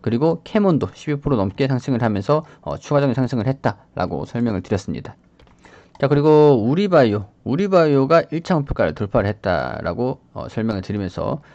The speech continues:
어, 좀 세 종목 다 모두 수익을 내는, 자, 아까 전에 음봉, 우리바이오가 음봉이었는데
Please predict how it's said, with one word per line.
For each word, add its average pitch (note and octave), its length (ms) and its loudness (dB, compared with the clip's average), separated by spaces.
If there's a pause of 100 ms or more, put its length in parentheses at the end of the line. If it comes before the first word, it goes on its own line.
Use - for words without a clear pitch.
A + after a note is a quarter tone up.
(240)
어, D2 240 -6 (180)
좀 E2+ 200 -8 (480)
세 - 140 -12
종목 D3+ 340 2
다 F#2 220 -2 (140)
모두 G2+ 200 -2
수익을 A2+ 360 -2
내는, F#2+ 280 -2 (500)
자, - 120 -8
아까 A2+ 200 -4
전에 E3+ 160 2
음봉, C3+ 500 2
우리바이오가 C#3 600 2
음봉이었는데 A2+ 880 -2